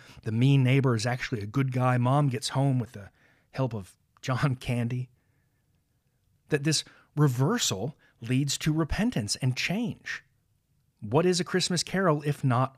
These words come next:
a story of repentance? How we are all lifted when Scrooge starts wishing people a,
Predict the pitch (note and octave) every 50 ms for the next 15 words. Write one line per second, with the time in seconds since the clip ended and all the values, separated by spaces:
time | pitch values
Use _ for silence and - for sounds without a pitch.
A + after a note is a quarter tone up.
0 | - - C3 - - A#2 G#2 G#2 G#2+ C3 C3 - G#2 G2+ G#2 A#2 - - B2+ B2+
1 | B2+ - - F3+ G3+ - A#2 F#2 - - - - - - - - - C3+ D3 D#3
2 | C#3+ B2+ C3 B2 A#2 - - - C#3 D3 D3+ D#3 C#3 B2+ C#3+ F3 - - - A2+
3 | F#2 F2+ - - _ - _ - B2 B2+ C3+ B2 - - - - C#3 D#3+ E3 D3
4 | C3+ B2+ A#2+ - - - - _ - - - C#3+ C#3 C#3 - - B2 B2 C3+ C#3
5 | - D3 C#3+ C#3 C#3 - C#3+ C3+ B2 B2 A#2+ A#2+ - _ - - - _ _ _
6 | - B2+ B2 A#2+ A#2+ A#2+ A#2 A2